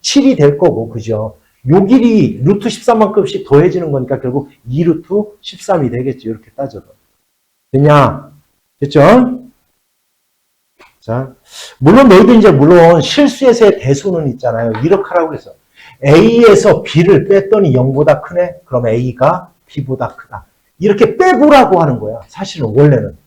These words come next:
이렇게. 그러면 B가 더 큰 거고요. 영이 되면 A와 B가 같은 거더라. 이걸 원래 하라는 얘기인데 대소관계는 이렇게 하지 마세요. 저는. 그럼 어떻게 하냐면 옳은 거 찾을 때는 이렇게 하는 겁니다. 여기서 한쪽은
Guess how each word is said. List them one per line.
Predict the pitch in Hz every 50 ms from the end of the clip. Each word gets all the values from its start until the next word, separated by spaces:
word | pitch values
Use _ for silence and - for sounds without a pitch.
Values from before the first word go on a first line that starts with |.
| _
이렇게. | - 131 139 143 - - -
그러면 | - 202 208 220 214 202 -
B가 | - - - 143 190 190
더 | - 240 170 -
큰 | 139 123
거고요. | 117 107 - 101 110 117 - _ _ _ _ _ _ _ _ _ _ _ _ _ _ _ _ _ _ _ _ - 131
영이 | 135 147 165 214 233 247 247 -
되면 | 220 196 202 202 190
A와 | 160 139 147 175 185 190 175 151
B가 | 143 165 160 165 160
같은 | - - _ - 143 143
거더라. | 139 120 113 110 101 98 95 101 - 127 151
이걸 | 147 156 247 233
원래 | 226 202 196 190
하라는 | 196 - 226 226 202 180
얘기인데 | 156 143 139 135 143 123 - - _ _ _ _ _ _ _ _ _
대소관계는 | - 151 147 202 214 208 208 196 151
이렇게 | 131 156 156 160
하지 | 170 175 160 175
마세요. | 147 110 101 - 127 104
저는. | 87 92 90 - _ _ _ _ _ _ _ _ _ _ _ _ _ _ _ _ _ _ _ _ _ _
그럼 | - 214 170
어떻게 | 139 160 156 247 233 - 202
하냐면 | 196 170 151 131 131 135 123 113 113
옳은 | 127 151 180 233 269 277 262
거 | 269 233
찾을 | - - 240 196 214 202
때는 | 214 202 190 165
이렇게 | 135 151 175 170 - -
하는 | 151 139 127
겁니다. | 117 107 - 98 - - - 113
여기서 | 139 - - - - 202 143 - - - _ -
한쪽은 | - - - 285 269 254 269 - 269 220 240 185 - -